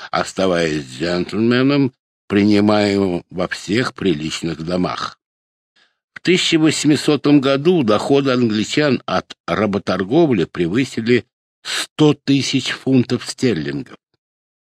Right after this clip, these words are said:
В том году за тридцать фунтов могла жить семья среднего достатка в течение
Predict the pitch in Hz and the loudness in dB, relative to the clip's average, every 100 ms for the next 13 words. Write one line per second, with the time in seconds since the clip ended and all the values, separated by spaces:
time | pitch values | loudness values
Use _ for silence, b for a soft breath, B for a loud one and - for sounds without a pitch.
0 | _ _ _ _ _ - - 139 135 120 | _ _ _ _ _ -16 0 4 4 2
1 | 120 135 135 120 110 - 127 - 113 - | 2 4 4 2 -2 -2 -4 -2 -8 -6
2 | 139 160 123 - - B B B B _ | 0 0 0 -6 -8 B B B B _
3 | 90 101 95 117 123 104 120 - - 104 | -4 -4 0 2 2 2 0 0 -2 0
4 | 104 123 - 104 107 107 98 95 87 - | 2 0 -2 -4 -2 -2 -4 -4 -6 -6
5 | 110 - 107 - 98 - 98 95 98 101 | -8 -6 -12 -8 -8 -4 -4 -2 -2 -4